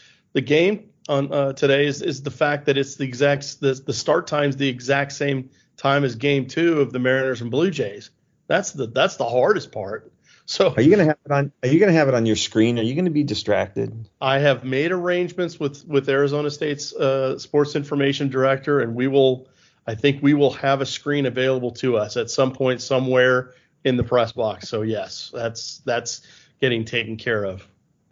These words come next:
Speaker 2: All right. And, and just keep me up to date with what's going on. <laughs> So
Speaker 1: Try. We'll try.
Speaker 2: Yeah. Anyways, just, um, you know, uh, Arizona State, again, talking to Chris Gartman, it's been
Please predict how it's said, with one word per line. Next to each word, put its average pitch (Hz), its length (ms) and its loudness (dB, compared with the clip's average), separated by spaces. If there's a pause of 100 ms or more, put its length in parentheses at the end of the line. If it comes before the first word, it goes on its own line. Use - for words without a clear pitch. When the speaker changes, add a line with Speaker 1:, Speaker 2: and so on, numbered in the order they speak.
(180)
Speaker 2:
All 95 80 0
right. 95 120 -2
And, 98 460 0 (200)
and 107 180 2
just - 300 -6
keep - 160 2
me 110 120 4
up 95 120 0
to 98 80 0
date 95 180 2
with 92 140 -6
what's 92 180 -4
going 98 260 0
on. 95 280 2 (100)
<laughs> 277 140 -6 (800)
So - 240 2
Speaker 1:
Try. 160 240 6 (320)
We'll 180 100 -10
try. 170 360 2 (720)
Speaker 2:
Yeah. 127 240 4 (120)
Anyways, 143 540 6
just, 147 300 0
um, 117 300 2 (600)
you 131 100 0
know, 120 300 2
uh, 110 440 2 (160)
Arizona 120 420 2
State, 117 360 0
again, 110 300 -2
talking 107 340 -4
to 98 80 -6
Chris 110 240 -2
Gartman, 110 460 2
it's 104 160 -2
been 110 360 0